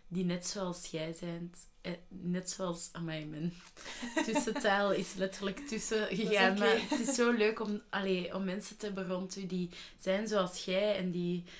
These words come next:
Speaker 1: waar dat je goed bij voelt en dat je denkt van, "Ah, amai, je hebt dat ook meegemaakt, ik herken mezelf daarin," of,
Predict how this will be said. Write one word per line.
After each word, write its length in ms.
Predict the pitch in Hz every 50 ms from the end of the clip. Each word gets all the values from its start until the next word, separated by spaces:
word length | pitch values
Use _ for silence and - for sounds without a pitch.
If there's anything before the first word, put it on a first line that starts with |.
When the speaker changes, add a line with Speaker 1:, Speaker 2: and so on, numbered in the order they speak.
| - - - -
Speaker 1:
waar 140 | - 196 196
dat 160 | 208 208 -
je 100 | 208 196
goed 220 | - - 214 208
bij 200 | 208 214 214 208
voelt 400 | 208 208 208 208 208 202 208 - -
en 140 | - 190 196
dat 140 | 196 185 190
je 60 | 196
denkt 220 | 185 196 208 196
van, 180 | - - 208 233
"Ah, 60 | -
amai, 420 | - 202 214 208 202 190 190 196 202
je 100 | 185 202
hebt 120 | 202 -
dat 120 | - - -
ook 260 | - 208 214 208 -
meegemaakt, 440 | 214 202 196 196 196 196 196 190 -
ik 80 | -
herken 360 | - 185 175 - - 208 226
mezelf 360 | 226 208 185 - 190 196 196 190
daarin," 380 | 190 185 185 190 190 190 190 175
of, 300 | 170 175 - - -